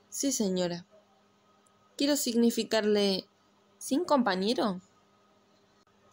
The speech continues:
Esto por pura fórmula, ya que en aquel entonces tenía varios cuartos desocupados. "Este, sí, señora". "Ah", dije,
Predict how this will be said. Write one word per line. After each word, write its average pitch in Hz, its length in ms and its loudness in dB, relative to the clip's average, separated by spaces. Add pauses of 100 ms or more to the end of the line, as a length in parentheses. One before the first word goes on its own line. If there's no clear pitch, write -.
(440)
Esto 349 340 -2
por 196 220 0
pura 185 220 -2
fórmula, 175 680 -2 (500)
ya 269 200 -2
que 269 80 -2
en 247 80 4
aquel 233 240 0
entonces 247 520 0
tenía 196 300 0
varios 226 360 -2 (120)
cuartos 202 380 -2
desocupados. 170 880 -8 (1800)
"Este, 180 720 -2 (120)
sí, 247 220 -4
señora". 185 500 -4 (1200)
"Ah", 269 520 0 (280)
dije, 190 580 -6